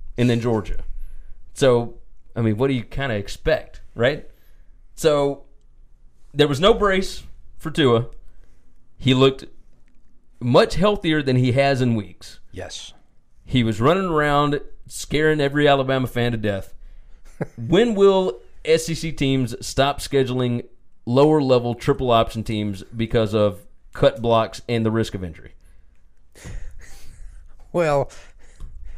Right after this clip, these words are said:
Speaker 2: in Saban's defense, when they scheduled this game,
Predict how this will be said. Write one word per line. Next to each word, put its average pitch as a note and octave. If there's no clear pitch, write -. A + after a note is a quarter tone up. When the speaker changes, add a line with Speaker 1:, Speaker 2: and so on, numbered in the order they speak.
Speaker 2:
in C#3
Saban's B2+
defense, B2+
when D3+
they C3
scheduled F3+
this F#2
game, -